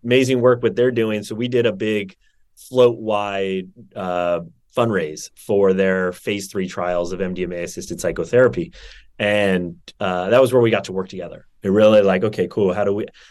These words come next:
how does he navigate business? How do I navigate business?" And it was just a fun project. We're just, you know, very aligned into, like, interests in life and, you know, what we find important and, you know, impacts that we wanna have.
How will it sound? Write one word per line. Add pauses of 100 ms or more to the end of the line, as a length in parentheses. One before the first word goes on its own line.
(220)
how
does
he
navigate
business?
How
do
I
navigate
business?"
And
it
was
just
a
fun
project.
We're
just,
you
know,
very
aligned
into,
like, (300)
interests
in
life
and,
you
know,
what
we
find
important
and, (360)
you
know,
impacts
that
we
wanna
have.